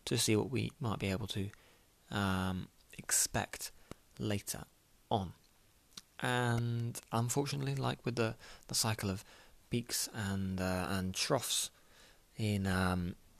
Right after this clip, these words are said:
in coronavirus cases and in coronavirus deaths, we've seen peaks and troughs in sort of government performance, really. Um, I'm not sure if there are too many, um,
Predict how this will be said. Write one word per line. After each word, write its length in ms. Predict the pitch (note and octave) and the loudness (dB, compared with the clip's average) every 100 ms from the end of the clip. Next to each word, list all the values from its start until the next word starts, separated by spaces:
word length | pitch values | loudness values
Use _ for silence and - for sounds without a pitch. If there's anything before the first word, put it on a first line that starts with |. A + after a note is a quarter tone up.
| - - - - | -20 -20 -14 -4
in 160 | B2 | -2
coronavirus 500 | A2+ G2+ G2 F#2+ F#2+ | 0 0 0 0 0
cases 560 | - C3+ - B2+ A#2+ - | 0 0 0 0 -2 -4
and 200 | - F#2+ | 0 2
in 100 | F#2 | 2
coronavirus 400 | F2+ F#2+ E2+ F#2+ | 2 0 0 2
deaths, 360 | - D#3 - - - - - - C3+ | 6 6 4 -4 -6 -14 -14 -6 0
we've 160 | A#2+ | 4
seen 380 | - B2 A2+ A2 | 6 6 4 4
peaks 340 | - B2 - | 2 2 2
and 80 | A2 | 2
troughs 480 | - A2+ G2+ - - - | 6 6 8 6 2 2
in 600 | A2 G#2 G2+ G#2 G#2 G#2 | 4 6 6 6 2 0
sort 160 | G#2+ G2+ | 0 -2
of 100 | - - - - - - _ _ - - | -4 -14 -20 -20 -20 -20 _ _ -4 0
government 380 | A#2+ C#3 C3+ | 2 2 -2
performance, 1000 | - - - D3+ D#3+ F2+ - - - - - - | -2 -2 4 6 6 4 0 0 2 0 -6 -8
really. 540 | G#2+ G#2 A2+ F#2 G2+ D#3 B2+ | 0 2 4 2 0 -2 -2
Um, 480 | A2 G2+ G2+ G2+ - _ _ - _ _ _ - - - - | 0 2 0 -2 -8 _ _ -20 _ _ _ -20 -20 -14 0
I'm 120 | C#3 | 4
not 160 | D3+ C3+ | 4 2
sure 120 | B2+ | 0
if 100 | A2 | 2
there 180 | A#2 A2+ | 2 2
are 180 | A2+ A#2+ - - - - - - - _ _ _ - | 0 -4 -14 -20 -20 -20 -20 -20 -20 _ _ _ -2
too 100 | F3 | 2
many, 360 | B2+ G2 G#2 A#2 | 4 2 2 2
um, 460 | A2+ A2 A2+ A#2+ | 2 2 0 -2